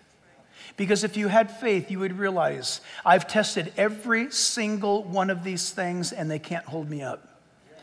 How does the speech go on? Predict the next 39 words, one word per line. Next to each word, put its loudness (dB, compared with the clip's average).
And 2
God 10
says, 0
"You -2
come 0
to -4
me -2
and -4
I'll 0
hold -6
you -4
up. -4
You 2
come, 6
you 0
come, 4
you 2
sit 0
down, 6
you 2
watch 8
and -2
see, 0
and 4
I'll 6
hold 2
you 4
up." 4
The 8
audacity 10
of 2
God, 10
think 0
about 4
it. -4
"You 6
come 10
to 10
me. 8